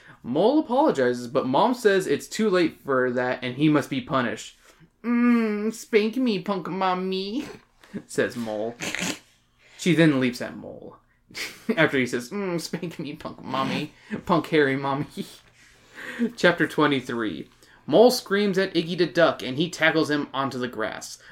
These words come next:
Mom lands in the cellar. Mole goes to the door to try and seal it, and Iggy grabs the lock for it. But before they can lock Mom in the cellar, she grabs hold of Mole. Chapter twenty-four. <laughs> Fucking another chapter.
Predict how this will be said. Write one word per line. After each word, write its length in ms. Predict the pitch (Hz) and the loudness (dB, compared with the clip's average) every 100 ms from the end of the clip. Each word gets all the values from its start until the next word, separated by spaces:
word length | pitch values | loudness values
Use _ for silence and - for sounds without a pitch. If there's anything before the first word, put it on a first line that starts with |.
| - | -6
Mom 340 | 127 135 127 | 0 2 2
lands 320 | 127 131 131 123 | 0 0 -2 -4
in 120 | 127 | -6
the 80 | 123 | -4
cellar. 520 | 131 117 107 73 - - - | -4 -4 -6 -8 -10 -18 -4
Mole 260 | 135 156 151 | 2 4 4
goes 300 | 156 160 151 | 4 4 4
to 80 | 160 | 2
the 120 | 143 | 4
door 180 | 151 147 | 2 2
to 100 | 135 | -2
try 180 | 156 | -4
and 140 | 160 151 | -2 -2
seal 300 | - 202 156 | -2 0 0
it, 120 | 135 | 0
and 180 | 156 165 | -4 -4
Iggy 240 | 220 214 | -4 -2
grabs 280 | 151 180 170 | 2 2 2
the 40 | 156 | -2
lock 320 | 147 143 - | -2 -4 -6
for 180 | - 62 | -12 -10
it. 200 | - - - - | -14 -18 -20 -16
But 80 | 107 | -12
before 320 | 113 127 139 | -6 0 2
they 100 | 139 | 2
can 220 | 143 139 | 0 -4
lock 360 | 139 143 143 - | 0 0 -2 -4
Mom 440 | 139 135 139 131 | -2 0 0 -4
in 220 | - 139 147 | -6 -4 -2
the 60 | |
cellar, 360 | 135 156 120 110 | 0 0 0 -2
she 180 | - 151 | -2 -2
grabs 380 | 156 143 135 | 0 -2 -2
hold 380 | - 139 135 123 | -8 -4 -4 -4
of 120 | 120 | -10
Mole. 680 | 120 120 120 113 110 110 110 - _ - _ - | -12 -12 -8 -6 -6 -8 -12 -14 _ -20 _ -8
Chapter 320 | - 135 123 | -4 -2 -4
twenty-four. 760 | 120 - 120 117 - 120 123 - - - _ | -8 -8 -8 -8 -8 -6 -6 -6 -12 -16 _
<laughs> 300 | - - - | -20 -20 -18
Fucking 220 | - 165 | -12 -8
another 200 | 156 170 | -6 -6
chapter. 440 | 175 226 254 160 | -4 -4 -2 -4